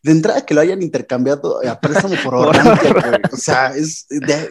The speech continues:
Speaker 1: y luego que lo vendas en uno punto cinco, o sea, como dice Jess, o sea, ¿cómo,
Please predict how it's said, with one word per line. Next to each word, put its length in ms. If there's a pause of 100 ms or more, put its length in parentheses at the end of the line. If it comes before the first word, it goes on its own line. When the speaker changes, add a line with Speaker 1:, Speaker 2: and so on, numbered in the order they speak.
Speaker 1:
y 60
luego 280
que 100
lo 120
vendas 320
en 160
uno 260
punto 360
cinco, 580 (260)
o 60
sea, 140
como 180
dice 300
Jess, 240
o 60
sea, 200 (240)
¿cómo, 600